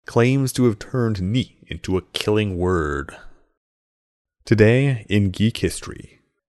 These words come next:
April fourth, nineteen seventy-five. Bill Gates and his friend Paul Allen found a nascent Microsoft in Albuquerque, New Mexico,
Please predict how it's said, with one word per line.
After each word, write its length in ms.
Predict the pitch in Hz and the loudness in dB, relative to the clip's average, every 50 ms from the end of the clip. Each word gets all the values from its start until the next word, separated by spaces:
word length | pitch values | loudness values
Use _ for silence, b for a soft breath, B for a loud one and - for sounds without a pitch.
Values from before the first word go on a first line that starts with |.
| _ _ | _ _
April 280 | 80 98 107 - 135 131 | -4 -4 -2 0 -2 -2
fourth, 500 | - - 143 135 101 78 - - - - - - - - | -2 0 0 0 2 0 -4 -8 -14 -20 -20 -20 -20 -16
nineteen 560 | - 73 85 87 - - - 104 101 95 95 | -12 -10 -10 -10 -10 -8 -6 -6 -4 -4 -6
seventy-five. 1040 | - - 95 87 90 90 87 87 85 - - 82 85 82 80 - - - - - - - _ _ _ _ _ _ _ _ _ _ _ - 95 | -4 -4 -4 -2 -2 -2 -4 -4 -6 -8 -10 -10 -10 -10 -12 -14 -16 -18 -20 -20 -20 -20 _ _ _ _ _ _ _ _ _ _ _ 0 4
Bill 200 | 123 147 156 139 | 6 6 6 6
Gates 420 | 131 95 82 78 - - - - | 2 0 -2 -2 -6 -8 -8 -6
and 160 | - 101 98 | -4 -4 -2
his 120 | 98 - - | -4 -4 -2
friend 360 | - 107 110 113 110 104 - | 0 0 2 2 0 -2 -4
Paul 320 | - - 113 127 123 - - | -2 0 2 2 2 0 -2
Allen 400 | - 90 82 73 67 69 76 - | -2 -2 -2 -4 -6 -8 -10 -12
found 440 | - - 101 104 113 120 120 110 | -6 -4 -2 0 2 2 2 2
a 60 | 107 101 | 2 2
nascent 440 | 95 101 110 - - 131 - - | 2 0 0 0 -2 -4 -6 -4
Microsoft 720 | 101 117 123 - - 98 - - 71 - - - - - - - | -4 -4 -2 -2 -2 -4 -4 -6 -10 -10 -12 -14 -16 -18 -12 -8
in 140 | 90 92 | -8 -6
Albuquerque, 720 | - - 95 107 110 113 - - 113 101 - - 107 107 | -2 0 0 0 0 -2 0 0 0 0 0 -2 -2 0
New 160 | 104 101 107 107 | 0 0 0 2
Mexico, 720 | 107 110 110 - - - - - - - - - 90 | 0 0 -2 -4 -8 -10 -8 -8 -8 -8 -8 -10 -12